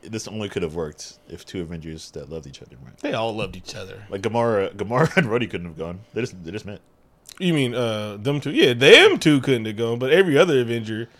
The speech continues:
Speaker 2: they'd have gone. Hawkeye, well, I don't know. Hawkeye don't really fuck with War Machine. Y-, you're right. You're right.
Speaker 1: <laughs>
Speaker 2: It had to be one of the oh five Avengers, bro. <laughs> Anyway,
Speaker 1: Oh,
Speaker 2: so
Speaker 1: yeah, yeah, we got three rings together. I mean, you know, it's, it's,
Speaker 2: Mm-hmm.
Speaker 1: we, of course we love each other.
Speaker 2: Yeah. <laughs>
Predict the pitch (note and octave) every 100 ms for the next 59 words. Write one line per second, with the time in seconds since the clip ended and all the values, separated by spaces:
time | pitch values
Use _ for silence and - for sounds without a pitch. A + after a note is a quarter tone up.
0 | _ - C#3+ C#3+ C#3 A#2+ - - _ _
1 | - D#3 E3 E3 D3+ C#3+ C3+ B2+ C#3+ C#3
2 | A#2+ B2 B2+ A#2 A#2 A#2 G#2+ C3 G#2+ G2+
3 | A#2 C#3 G#2+ G#2+ G2+ G#2+ A2+ E3 F3 C#3
4 | - A#2 G2 - - - - - - -
5 | - A2+ - C3 F3+ G#3 A3 G3+ F#3+ F3
6 | F3 D#3 - C#3 A#2+ A2 G2 G#2 - G2+
7 | - D3 - _ _ _ _ _ F3+ F#3+
8 | F#3 F3 C#3+ A2+ G#2+ G2 - F#3+ A#2 C3+
9 | C3 A2+ A#2 A2+ C3 A#2+ B2+ C3 C3+ D#3
10 | A#2 F#2+ F#2 F2+ G2+ F#2+ B2 A#2+ F#2+ G2
11 | - G#2+ C3 G2+ A2 F#2 G2 F2 D#3 F#2
12 | F2 D#2+ E2 E2 _ G#3+ C3+ - D3+ F3
13 | -